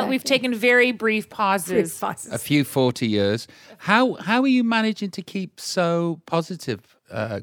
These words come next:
Speaker 3: Gwen? Because you've been incredible all the way through this.
Speaker 1: Well, I, I just am gonna get better. That's it. There's just, there's, I've got a mindset of that.
Speaker 3: Yeah.
Speaker 1: I've been meditating. I actually, I think since the beginning of the year, I've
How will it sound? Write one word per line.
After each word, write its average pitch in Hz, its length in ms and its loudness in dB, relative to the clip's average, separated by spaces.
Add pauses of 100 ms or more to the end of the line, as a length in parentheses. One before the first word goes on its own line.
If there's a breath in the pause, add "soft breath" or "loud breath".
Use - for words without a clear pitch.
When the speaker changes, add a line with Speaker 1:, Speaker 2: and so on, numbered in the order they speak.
Speaker 3:
Gwen? 98 240 -4
Because 113 480 -4
you've 135 220 -4
been 120 380 -2
incredible 117 880 -4
all 95 180 -4
the 92 100 -8
way 82 180 -4
through 85 240 -12
this. - 420 -16 (220)
Speaker 1:
Well, 294 460 2
I, 262 320 4 (180)
I 254 480 2 (520)
just - 400 -2 (420)
am 202 200 2
gonna 190 200 4
get 170 180 0
better. 165 220 -2
That's 180 260 -6
it. - 280 -8
There's 180 200 -6
just, 196 320 -6
there's, 190 300 -4 (100)
I've 170 160 -6
got 190 160 0
a 180 40 2
mindset 202 460 2
of 165 200 -6
that. 185 380 -2 (260 soft breath)
Speaker 3:
Yeah. 113 260 -2 (140)
Speaker 1:
I've 220 280 2
been 208 240 6
meditating. 208 680 2
I 208 140 -2
actually, 208 440 0
I 190 80 0
think 208 460 -2
since - 380 -6
the 226 100 -10
beginning 214 520 0
of 190 180 -6
the 202 80 0
year, 202 460 0
I've 185 300 -8